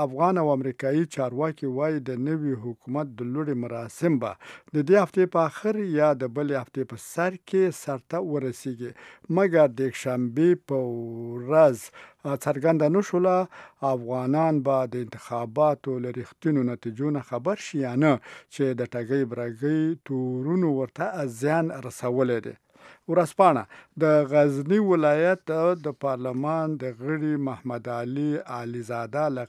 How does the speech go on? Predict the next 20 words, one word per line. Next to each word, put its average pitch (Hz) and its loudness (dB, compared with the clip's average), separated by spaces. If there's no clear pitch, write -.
قوله 170 0
لیکي، 160 -2
دغه 190 4
موافقه 170 2
او 143 4
پروسه 135 -6
د - -4
افغانستان 117 -8
د - -14
قانون 135 -4
او 120 -6
اساسي 110 -12
قانون 139 -4
نه 135 -2
بهر 120 -2
دي. 113 -10
دغه 185 2
سیاسي 151 -2
موافقه 127 -4
یو 123 -6